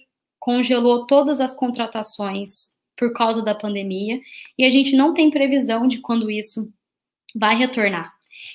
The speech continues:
Então, é, eu realmente fiquei muito chateada com tudo, com tudo isso que aconteceu, foi, foi, foi um sofrimento.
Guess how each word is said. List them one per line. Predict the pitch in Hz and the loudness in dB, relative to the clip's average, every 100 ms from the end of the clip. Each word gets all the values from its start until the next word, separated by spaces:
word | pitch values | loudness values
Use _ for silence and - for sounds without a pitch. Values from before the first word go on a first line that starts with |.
| - | -10
Então, | 214 214 233 240 240 | -8 -2 2 2 0
é, | 208 208 202 | 0 0 0
eu | 220 | 0
realmente | 226 254 247 - | 2 2 0 -2
fiquei | - | -6
muito | 202 247 254 | -2 -2 -2
chateada | 262 - 208 226 262 | -4 0 2 2 0
com | - 214 | -4 -8
tudo, | 226 202 196 _ | -8 -10 -14 _
com | 220 | -8
tudo | 214 202 | -6 -8
isso | 202 | -8
que | - | -8
aconteceu, | 208 196 190 185 - 214 220 | -12 -12 -12 -10 -6 -6 -4
foi, | 214 - | -8 -8
foi, | - 208 202 - | -8 -6 -8 -8
foi | 220 | -4
um | 247 | 0
sofrimento. | 262 233 226 190 180 269 | 0 -2 -4 -4 -2 -2